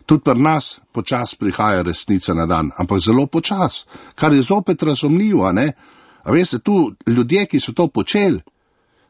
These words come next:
mnogi so še živi in, kot pravim, to so dedeki in babice. In vsak, ki je na kakem položaju, bo preprečil, da se z-,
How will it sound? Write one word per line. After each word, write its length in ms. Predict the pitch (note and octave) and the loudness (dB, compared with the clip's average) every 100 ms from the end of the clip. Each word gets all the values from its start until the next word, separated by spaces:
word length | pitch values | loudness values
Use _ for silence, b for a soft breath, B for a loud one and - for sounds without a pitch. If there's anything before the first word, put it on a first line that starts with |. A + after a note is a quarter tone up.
| _ - | _ 2
mnogi 440 | B2+ G#3 G#3 C#3+ | 4 4 2 -4
so 180 | - G2+ | -6 -6
še 140 | C3 | -2
živi 420 | B2+ G3+ E3 C#2+ - | -2 0 0 -2 -2
in, 120 | G#2+ | -2
kot 200 | A#2+ - | 0 0
pravim, 320 | D#3 E3 D3 | 2 2 2
to 160 | B2+ D3+ | 0 -6
so 380 | - - B2 - b b b | -4 0 2 0 b b b
dedeki 520 | G#2+ D3+ E3 C#3+ - C3 | -2 0 2 -2 0 0
in 140 | B2+ | 0
babice. 600 | E3 F3 C#3+ A2 - C#2 - _ _ _ _ _ _ _ _ | -2 0 -2 0 -4 -6 -14 _ _ _ _ _ _ _ _
In 140 | C3 A#2+ | 2 2
vsak, 480 | - G3+ G#3 - - - | 2 0 0 -2 -10 -6
ki 180 | - D#3+ G#2 B2 | 0 2 2 0
je 80 | A#2+ | 0
na 100 | A#2 | 0
kakem 380 | C#3+ D3 C#3 | -4 -2 -2
položaju, 680 | A2 A#2 G2 G2 E3 G3+ A#2+ | 0 0 0 0 0 0 0
bo 80 | G#2+ | 0
preprečil, 720 | A#2+ F#2+ - G#3 G#3+ - F#2+ - b b b b b | 0 -2 -2 -2 0 0 -2 -4 b b b b b
da 180 | G#2+ B2+ | 0 2
se 200 | - A2 | 2 0
z-, 180 | G2 | 0